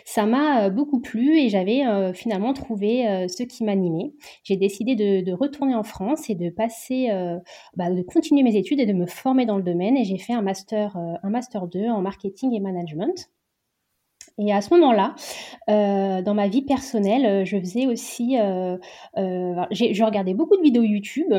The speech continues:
et, euh, et j'avais envie de retourner au naturel pour mes cheveux parce que j'ai les cheveux bouclés et je ne les avais, euh, jusqu'alors pas assumés. Et, euh, et, euh, lors d'un voyage aux États-Unis, j'ai rencontré en fait, euh, la petite sœur, euh, d'un ami à moi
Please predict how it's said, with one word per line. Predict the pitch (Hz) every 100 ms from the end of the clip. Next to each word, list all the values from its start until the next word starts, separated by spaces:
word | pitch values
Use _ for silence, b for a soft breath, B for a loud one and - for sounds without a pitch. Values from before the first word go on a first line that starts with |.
| 160 - -
et, | 247 294 240
euh, | 196 185 180 180 -
et |
j'avais | 196 180 262
envie | 247 220
de | 277
retourner | 190 208 208 196 233 254
au |
naturel | 180 208 - 214 240 262
pour | 196
mes | 190
cheveux | - 175 233
parce | 269
que | -
j'ai | 190 180
les | 180
cheveux | - 175
bouclés | 180 190 240 269
et |
je | 196
ne | 185 185
les | 180 180
avais, | 180 185 190
euh, | 175 170 180
jusqu'alors | - - 208 202 202 202 B B _
pas | 254
assumés. | 247 - - 180 202 370 b b b b b _ -
Et, | 226 214
euh, | 202 202 202 196 - 220
et, | 208 202
euh, |
lors | 226 277
d'un | 285
voyage | 247 262 254
aux | 214
États-Unis, | 208 190 180 262 302
j'ai | 208
rencontré | 185 - 190 - 233 226
en | 190
fait, | 220 220 196
euh, | 185 175
la | 180 175 175 -
petite | - - -
sœur, | - 240 233
euh, | 185 180 175
d'un | 180 180
ami | 202 254 254
à |
moi | 190 180 196